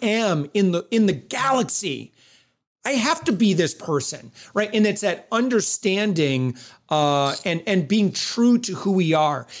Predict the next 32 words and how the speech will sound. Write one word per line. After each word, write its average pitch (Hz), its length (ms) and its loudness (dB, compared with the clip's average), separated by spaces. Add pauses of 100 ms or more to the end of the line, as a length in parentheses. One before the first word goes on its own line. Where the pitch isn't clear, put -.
is 202 160 -2 (120)
just - 600 -4 (440)
such - 340 -4
a 180 60 4
beautiful 180 440 0
thing. 185 180 -2
I 190 60 0
think 240 220 0
it's, - 260 -4 (200)
it's - 260 -2
why 190 260 0
when 196 200 2
we 175 100 0
see, 175 600 -2 (220)
you 170 100 -2
know, 170 80 2
when 160 140 2
I 170 100 0
see 180 240 -4
really 160 920 2
great 135 600 -2
art 120 400 -10 (240)
or 170 220 4
a 156 60 2
musician, 147 1040 -2 (280)
uh, 139 240 0
a 175 80 0
dancer, 143 880 -2 (280)
and 180 220 -2
they 190 180 4
are 202 140 4
just, - 400 -2